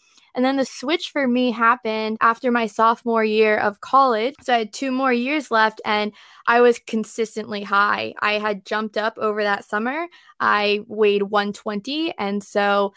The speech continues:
I was like, "Wow, that's ten pounds over." And I've never even been one pound over before. So that really took a mental toll on me because I didn't look at myself and be like, "Oh, like, Emily, you're getting fat. You should lose weight." But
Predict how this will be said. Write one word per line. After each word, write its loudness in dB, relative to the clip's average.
I 4
was 4
like, -4
"Wow, 4
that's 0
ten -6
pounds -2
over." 2
And -4
I've 0
never -4
even -4
been -4
one 2
pound -4
over -6
before. -8
So 0
that 2
really 0
took -4
a 0
mental -2
toll 0
on 2
me -2
because -2
I 2
didn't 0
look 2
at 0
myself 0
and -2
be 2
like, 2
"Oh, 4
like, 0
Emily, -2
you're -2
getting -4
fat. 2
You -6
should -6
lose -6
weight." -4
But -2